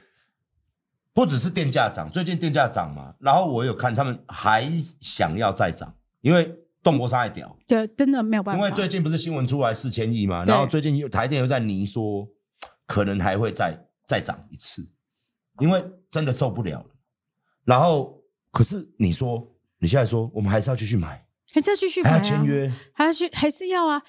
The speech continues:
Speaker 2: 因为要不然你就是电不够啊，因为我们的电的需求一直在成长。零碳排哈，政府蔡英文说二零五零零碳排，零碳排的成本是什么？就是大量的改用用电，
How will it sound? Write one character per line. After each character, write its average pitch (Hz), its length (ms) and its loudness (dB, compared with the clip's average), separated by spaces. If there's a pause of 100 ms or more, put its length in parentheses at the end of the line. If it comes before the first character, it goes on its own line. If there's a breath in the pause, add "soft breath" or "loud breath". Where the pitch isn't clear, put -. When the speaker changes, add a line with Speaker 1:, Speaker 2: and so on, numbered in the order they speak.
(200 soft breath)
Speaker 2:
因 359 100 2
为 381 200 4
要 349 100 0
不 359 80 0
然 254 260 -2
你 214 100 -6
就 285 160 -4
是 247 120 -8
电 269 180 0
不 196 100 -8
够 240 200 -2
啊， 202 180 0
因 302 120 2
为 392 60 2 (340)
我 202 120 2
们 226 200 2
的 254 100 2
电 302 200 0
的 220 100 0
需 233 180 -2
求 214 200 -4
一 220 40 -2
直 208 100 -6
在 202 160 -2
成 - 260 -10
长。 - 200 -8 (440 loud breath)
零 233 280 4
碳 302 300 0
排 175 280 -8
哈， 185 280 -6 (100)
政 349 180 0
府 - 240 -6 (200)
蔡 330 140 0
英 320 100 -2
文 247 100 0
说 247 200 -2
二 294 160 -2
零 226 140 -2
五 190 160 -10
零 175 160 -14
零 185 200 -12
碳 196 240 -10
排， - 140 -20 (260)
零 262 180 2
碳 339 200 2
排 180 180 -4
的 196 100 -6
成 190 240 -6
本 214 180 -6
是 185 120 -14
什 - 140 -14
么？ - 200 -20
就 247 140 -6
是 254 280 -10
大 214 300 0
量 196 220 -2
的 175 100 -16
改 - 200 -10
用 202 200 -8
用 190 220 -4
电， - 240 -12